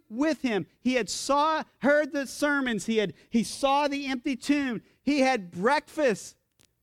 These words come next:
with Jesus after the resurrection. And yet Peter,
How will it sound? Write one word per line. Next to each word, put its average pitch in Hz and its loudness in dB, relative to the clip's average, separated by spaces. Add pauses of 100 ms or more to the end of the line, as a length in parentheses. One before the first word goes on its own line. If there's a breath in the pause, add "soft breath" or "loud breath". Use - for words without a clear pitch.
(480)
with 240 0
Jesus 269 0 (100)
after 262 -2
the 269 0
resurrection. 262 0 (240 loud breath)
And 240 2
yet 247 2
Peter, 269 2